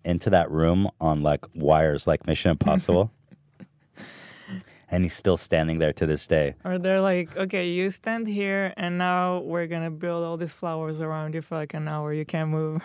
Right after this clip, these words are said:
Speaker 2: <laughs>
Speaker 1: Do you think they did that, or do you think he tiptoed? I don't think he could tiptoe without knocking that shit over. So they must have built it around him.
Speaker 2: To tell you the truth, what I really think,
Speaker 1: Yeah.
Speaker 2: probably not that funny. I think they just left the trail.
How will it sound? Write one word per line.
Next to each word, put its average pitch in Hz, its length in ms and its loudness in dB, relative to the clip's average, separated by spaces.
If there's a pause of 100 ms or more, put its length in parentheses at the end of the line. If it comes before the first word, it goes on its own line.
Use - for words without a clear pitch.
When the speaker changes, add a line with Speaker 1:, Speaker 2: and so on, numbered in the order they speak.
Speaker 2:
<laughs> - 100 -2
Speaker 1:
Do 120 80 2
you 131 60 6
think 151 220 2
they 135 100 6
did 120 200 4
that, 123 200 8
or 147 100 6
do 113 60 0
you 110 80 2
think 117 220 2
he 110 120 0
tiptoed? 85 760 2 (360)
I 131 140 6
don't 202 140 2
think 214 140 0
he 180 100 2
could 135 180 2
tiptoe 110 420 2
without 80 320 2
knocking 82 340 -4
that 78 140 -4
shit - 140 -2
over. 85 160 2
So 98 180 -2
they 95 120 4
must 101 380 2
have 113 280 4 (400)
built 107 240 4
it 117 80 4
around 92 380 2
him. - 240 -10 (640)
Speaker 2:
To 196 100 -6
tell 233 240 2
you 247 100 0
the 196 160 -2
truth, 190 460 -2
what 175 160 -2
I 160 60 -2
really 160 360 -2
think, 208 400 -4 (560)
Speaker 1:
Yeah. 71 220 -6 (240)
Speaker 2:
probably 165 260 -2
not 156 280 -6
that 175 180 -4
funny. 165 280 -6
I 160 100 -6
think 175 240 -2
they 185 120 2
just 170 240 -4
left 165 240 -2
the 180 80 -2
trail. 165 500 2